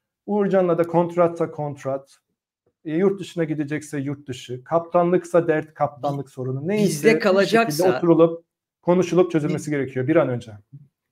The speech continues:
Speaker 2: Bi-, Hakan Orhan, bu arada, e, senin de sözlerini alalım, seni daha da tutmayalım. Biz de bi-, bitireceğiz belki ama seni orada yorduk.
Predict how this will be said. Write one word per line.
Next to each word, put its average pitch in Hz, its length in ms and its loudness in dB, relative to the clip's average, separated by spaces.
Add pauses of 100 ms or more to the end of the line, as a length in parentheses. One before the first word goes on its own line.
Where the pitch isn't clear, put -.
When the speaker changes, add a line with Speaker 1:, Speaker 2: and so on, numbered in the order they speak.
(220)
Speaker 2:
Bi-, 147 360 -12
Hakan 208 480 4
Orhan, 202 260 4
bu 220 120 8
arada, 233 520 6
e, 175 720 -2
senin 220 680 -4
de 208 140 4
sözlerini 214 520 0
alalım, 220 400 0
seni 202 300 -4
daha 190 260 2
da 185 120 -4
tutmayalım. 180 560 -4
Biz 170 180 -4
de 175 140 -2
bi-, 151 340 -20
bitireceğiz 170 600 -4
belki 160 300 -4
ama 202 380 -8 (540)
seni 180 240 -4
orada 180 300 2
yorduk. 180 680 0